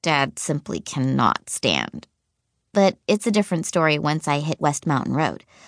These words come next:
which cuts in between the greenest wilderness I've ever seen.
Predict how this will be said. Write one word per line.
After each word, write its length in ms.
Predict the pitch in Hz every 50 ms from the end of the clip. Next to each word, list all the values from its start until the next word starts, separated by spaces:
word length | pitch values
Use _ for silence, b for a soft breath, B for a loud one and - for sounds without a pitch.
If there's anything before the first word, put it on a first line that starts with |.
| b b b
which 220 | 202 196 - -
cuts 240 | 226 214 202 - 220
in 100 | 202 202
between 360 | 190 185 - - 175 165 165
the 60 | 156
greenest 520 | 151 - - 180 202 208 220 214 - - 185
wilderness 480 | 170 175 175 175 170 170 170 170 - -
I've 200 | - - - - -
ever 240 | 165 165 170 175
seen. 340 | 175 - - 156 139 - -